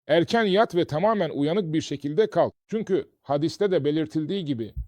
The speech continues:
Allah dalgın ve gaflet içindeki bir kalbin duasını kabul etmez." Kalbin Allah ile birlikte olmalı ki o da duanı kabul etsin.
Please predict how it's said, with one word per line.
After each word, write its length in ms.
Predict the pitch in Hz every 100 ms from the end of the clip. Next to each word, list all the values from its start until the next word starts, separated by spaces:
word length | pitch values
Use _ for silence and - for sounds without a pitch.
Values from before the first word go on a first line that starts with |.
| -
Allah 360 | 143 196 139
dalgın 360 | 143 147 190 196
ve 60 |
gaflet 440 | 139 143 131 208 180
içindeki 500 | 151 139 135 135 156
bir 140 | 143
kalbin 420 | - 139 139 196
duasını 420 | 143 135 123 160 175
kabul 260 | 139 135
etmez." 420 | 131 - 110 - _ _ _ _ _ _ _ _ _ _ _ _ -
Kalbin 280 | 139 151
Allah 320 | 185 170 185 175
ile 200 | 170 151
birlikte 320 | 160 160 208
olmalı 420 | 190 160 190 208
ki 300 | - 127 - _ _ -
o 120 | 170
da 140 | 165
duanı 280 | 135 131 131
kabul 280 | 127 113 117
etsin. 300 | 101 - -